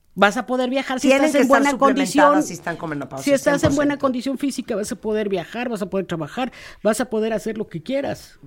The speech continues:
Speaker 2: Sensacional. Paloma de la Torre es ginecóloga,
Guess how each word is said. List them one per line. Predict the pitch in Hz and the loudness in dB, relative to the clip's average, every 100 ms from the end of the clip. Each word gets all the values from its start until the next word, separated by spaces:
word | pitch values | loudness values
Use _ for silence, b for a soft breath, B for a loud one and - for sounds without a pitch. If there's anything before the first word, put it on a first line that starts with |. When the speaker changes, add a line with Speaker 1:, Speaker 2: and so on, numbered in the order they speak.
| 139 | -20
Speaker 2:
Sensacional. | - 151 147 139 156 143 127 127 B B B | -6 -4 -4 -6 -6 -6 -8 -10 B B B
Paloma | 220 262 294 | 4 6 4
de | 302 | 4
la | 220 - | 2 2
Torre | 226 208 226 233 | 4 4 4 2
es | 185 202 208 | 0 -2 -2
ginecóloga, | - 190 170 170 208 196 180 190 262 | -4 -2 -2 2 4 4 4 4 2